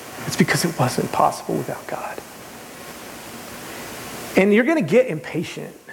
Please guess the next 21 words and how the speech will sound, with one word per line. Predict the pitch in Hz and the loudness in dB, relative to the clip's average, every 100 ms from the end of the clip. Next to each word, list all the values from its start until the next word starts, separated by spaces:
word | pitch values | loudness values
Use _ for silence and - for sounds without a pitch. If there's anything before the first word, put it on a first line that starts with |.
| - - - - - - - - - - | -20 -20 -20 -20 -20 -20 -20 -20 -10 4
And | 185 | 6
you're | 214 | 6
gonna | 254 | 4
be | 240 233 | 4 2
afraid. | - - 104 135 - - - - | 2 -10 -8 -8 -10 -14 -18 -2
And | 170 | 2
there's | 180 | 4
gonna | 254 247 | 4 4
be | |
things | 208 - - 247 240 196 180 175 | 2 -2 2 6 6 6 2 0
like | 170 - - | -4 -6 -12
famines | - 226 214 208 175 139 | 0 4 6 6 2 0
that | |
come | - 180 | -4 0
in | 175 | 0
your | 151 | 2
life. | 160 160 139 - - - - - - - | 6 6 4 -4 -16 -20 -20 -20 -20 -6
I | 220 | -6
promise | - - 175 175 - | -4 4 4 4 -2
they're | 139 | -10
coming. | - 147 151 - 123 | -8 -8 -8 -10 -14